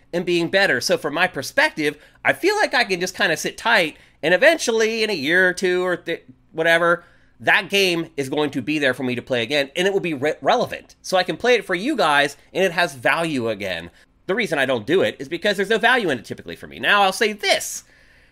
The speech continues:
I have been bouncing around the idea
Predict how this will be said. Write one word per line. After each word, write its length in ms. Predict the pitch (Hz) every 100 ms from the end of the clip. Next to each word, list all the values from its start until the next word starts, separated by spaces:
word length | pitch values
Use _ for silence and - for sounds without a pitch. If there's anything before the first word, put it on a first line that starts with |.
| _ -
I 200 | 220 277
have 200 | 240 127
been 440 | 104 90 95 120 _ _ _ _ _ _
bouncing 440 | 139 151 185 202 180
around 460 | 151 139 139 135
the 140 | 131 -
idea 840 | 110 107 98 113 120 87 73 92